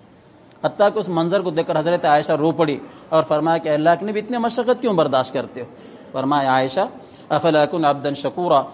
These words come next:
کہ میں اللہ کا شکر گزار بندہ نہ بنوں۔ دن چڑھنے کے بعد اشراق، پھر اس کے بعد چاشت، پھر اوابین، یہ آپ کے نمازوں کا معمول تھا۔ اور پوری زندگی میں اٹھا کر دیکھیے،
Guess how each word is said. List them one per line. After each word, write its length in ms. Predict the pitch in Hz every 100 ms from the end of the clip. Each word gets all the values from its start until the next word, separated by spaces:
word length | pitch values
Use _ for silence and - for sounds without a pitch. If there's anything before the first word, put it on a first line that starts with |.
| - -
کہ 80 | 175
میں 100 | 165
اللہ 160 | 170
کا 120 | 190 185
شکر 260 | 202 185
گزار 380 | 160 143 131 156
بندہ 360 | 135 139 143 139
نہ 100 | 147
بنوں۔ 280 | 127 120 117 - - - - - - - - 135
دن 160 | 185 185
چڑھنے 260 | 185 185
کے 120 | 185
بعد 160 | 185 190 185
اشراق، 640 | 165 160 139 - - -
پھر 100 | 180
اس 100 | 165
کے 80 | 180
بعد 160 | 160 156
چاشت، 520 | - 156 135 - - -
پھر 120 | 131
اوابین، 640 | 160 135 139 139 147 113 - - -
یہ 140 | 175 165
آپ 180 | 147
کے 80 | 165
نمازوں 420 | 139 135 135 147
کا 100 | 143
معمول 360 | 131 123 123 123
تھا۔ 140 | 123 104 - - - -
اور 200 | - 175
پوری 440 | 175 - 214 240 240
زندگی 500 | 156 180 175 160 190
میں 100 | 175
اٹھا 260 | 147 156
کر 180 | 151 160
دیکھیے، 420 | 139 139 135 143